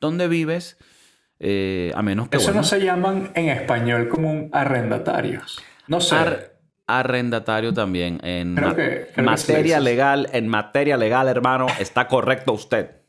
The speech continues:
Speaker 2: Sí, porque
Speaker 1: Arrendatario.
Speaker 2: Sí, porque Guillermo, el, el notario y el, el, el lawyer, eh, nos dice que tenemos que usar las, las palabras que son. No te-, no queremos ofender a nadie.
Speaker 1: Ok, bueno, porque es
Speaker 2: Pero
Speaker 1: verdad.
Speaker 2: bueno.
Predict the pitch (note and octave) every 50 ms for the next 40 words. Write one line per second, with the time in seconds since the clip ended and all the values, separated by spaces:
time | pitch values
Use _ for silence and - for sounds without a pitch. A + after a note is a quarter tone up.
0 | _ _ _ _ _ _ _ _ _ _ _ _ _ _ - - - D#3+ D#3+ B2+
1 | A#2+ A#2+ A#2 - C#3+ D3 B2 A#2+ A#2+ - - A#2+ - D3+ C#3+ C3+ C3+ C3 G#2 -
2 | - - - _ _ _ _ _ _ _ _ _ _ _ _ _ _ _ _ _
3 | _ _ _ - - - E3 D3 D3+ D#3 D3 C3 C3+ B2 A#2 B2 B2 A#2+ D3 D#3+
4 | D3+ B2+ - A#2+ B2 B2+ B2+ - - - C3 A#2+ A#2+ A#2 A2 G#2+ G#2 G2+ - -
5 | - - - - A#2+ A2 A2+ A2 A2 A2 A2 A2 - C#3 C3+ C3+ C3+ C3+ C#3 C#3
6 | C3+ B2+ A#2 G#2+ G#2+ G2 - - - - A2 G#2+ G#2 G2+ G2 F#2+ F#2+ G#2 G#2+ -
7 | _ _ _ _ _ _ _ _ _ - A#2+ A2+ A2 A#2+ B2+ B2 B2 B2+ C#3 C#3
8 | C3 - - A#2+ G#2+ A2 A2+ A2+ A2+ A#2 A#2 - B2+ C3+ C#3 C3 B2+ C3 B2+ C#3
9 | D3 B2 - C3 A#2+ B2+ C3 C3+ - C3 C#3+ B2 - - A#2+ A#2 A2+ A#2+ A#2+ B2+
10 | A#2+ - - C3 A#2+ A#2 A#2 - - _ - B2 A#2+ A#2 - B2 B2+ C3 C3 B2
11 | B2 A#2 A#2+ B2 B2 B2+ B2 - B2 G#2+ G#2+ G#2 G#2+ G#2+ A2 A2 G#2 G#2 G2+ G2+
12 | - - - - _ _ - - G2+ G2 - G#2+ F#2 F2 E2+ - - - - A#2
13 | G#2+ F#2 F2+ E2+ E2 G#2 F#2+ F#2 G#2 F#2+ F#2 A2+ A#2+ A#2+ A#2 A2 G#2+ G2 F#2 F2
14 | F2 E2+